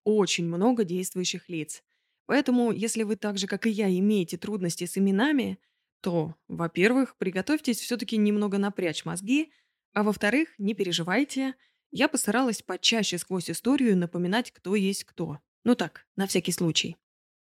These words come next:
В середине февраля девяносто пятого подруга Ким Эйприл попросила пустить ее пожить ненадолго, пока в ее квартире красят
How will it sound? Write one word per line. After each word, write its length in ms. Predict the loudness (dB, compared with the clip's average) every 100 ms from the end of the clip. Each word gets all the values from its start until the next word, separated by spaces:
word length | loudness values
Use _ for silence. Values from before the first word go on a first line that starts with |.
| _ _ _ _ _
В 60 | 0
середине 520 | 4 4 6 6 4
февраля 480 | 2 0 0 0 0
девяносто 480 | -2 -4 -6 -6 -2
пятого 580 | 0 0 0 -2 -4 -8 _
подруга 420 | -4 2 4 4 0
Ким 300 | 0 -2 0
Эйприл 540 | 2 2 2 0 -2 -4 _ _ _
попросила 540 | -6 -2 -2 2 2
пустить 380 | 0 0 0 0
ее 200 | 2 0
пожить 420 | 0 -2 0 -2
ненадолго, 680 | -2 -4 -4 -6 -6 -10 -18 _
пока 260 | -8 -6 -6
в 100 | -6
ее 140 | -10
квартире 520 | -8 -8 0 4 4
красят 420 | 2 -2 -4 -6